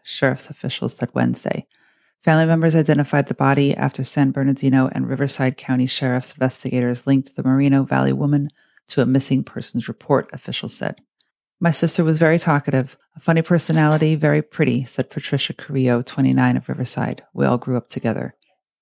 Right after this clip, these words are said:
Carrillo was reported missing March sixth at the sheriff's detective Daniel Fennerman. She had told her babysitter March fifth that she was going to visit her boyfriend in Los Angeles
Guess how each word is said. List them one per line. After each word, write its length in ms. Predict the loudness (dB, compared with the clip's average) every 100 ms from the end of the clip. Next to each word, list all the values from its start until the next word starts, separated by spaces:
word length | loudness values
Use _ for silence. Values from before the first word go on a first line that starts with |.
| _ -12
Carrillo 380 | 0 4 6 6
was 240 | 4 2
reported 380 | 0 2 2 4
missing 360 | 2 2 0
March 260 | 0 0 0
sixth 460 | 0 0 -2 -6 -8
at 120 | -6
the 40 |
sheriff's 480 | -4 0 0 -2 -8
detective 540 | -10 -10 -8 -4 -4
Daniel 320 | 0 2 2 -2
Fennerman. 540 | -2 -2 0 -4 -8 _ _ _ _
She 180 | -2 2
had 120 | 2
told 180 | 0 0
her 100 | 2
babysitter 540 | 2 2 0 0 0
March 300 | 2 2 0
fifth 280 | -2 -2 -2
that 120 | -4 -4
she 140 | -4
was 140 | -4
going 260 | -2 0 0
to 100 | -2
visit 240 | -6 -6
her 100 | -6
boyfriend 400 | -4 -2 0 0
in 80 | 0
Los 220 | 0 0
Angeles 540 | 2 2 2 0 0